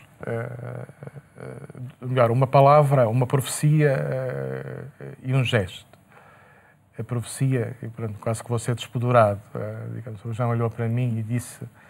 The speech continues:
"Tens um olhar tranquilo e sa-, e sábio." Fiquei um pouco enrascado, mas ao mesmo tempo engrandece-, <laughs> agradecido e, e envergonhado. Ehm, e depois, levo, pronto, para su-, de uma forma muito,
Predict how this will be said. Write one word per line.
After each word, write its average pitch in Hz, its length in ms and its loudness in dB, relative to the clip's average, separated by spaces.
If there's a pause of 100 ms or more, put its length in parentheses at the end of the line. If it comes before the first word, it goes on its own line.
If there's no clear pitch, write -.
(420)
"Tens 123 260 0
um 120 40 0
olhar 120 260 4
tranquilo 117 840 -2
e 120 180 -8
sa-, 123 480 0
e 135 80 -4
sábio." 113 560 4
Fiquei 120 320 -2
um 117 100 0
pouco - 440 -2 (720)
enrascado, 123 840 4 (240)
mas 135 200 2
ao 135 80 6
mesmo 135 280 6
tempo 143 320 4
engrandece-, 139 520 2 (140)
<laughs> 202 180 -2
agradecido 131 800 4
e, 123 60 -4 (280)
e 127 60 2
envergonhado. 117 540 0 (960)
Ehm, 139 400 6 (500)
e 165 80 2
depois, - 540 2 (160)
levo, 143 340 6 (100)
pronto, 117 680 -2
para 131 160 4
su-, - 300 -6 (420)
de 123 80 -8
uma 127 120 0
forma 131 280 4
muito, 139 420 6